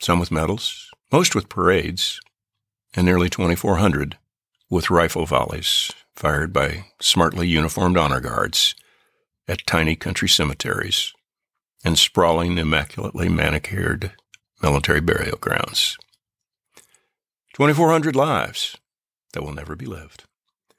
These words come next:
Two trillion dollars that will never be invested in education or highways or clean water.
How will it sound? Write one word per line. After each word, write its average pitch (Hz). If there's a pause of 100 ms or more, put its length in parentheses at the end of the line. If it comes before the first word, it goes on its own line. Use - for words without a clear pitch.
(340)
Two 170
trillion 165
dollars -
that -
will 85
never 87
be 90
invested 87
in - (200)
education 82
or 85
highways 85
or -
clean 87
water. 73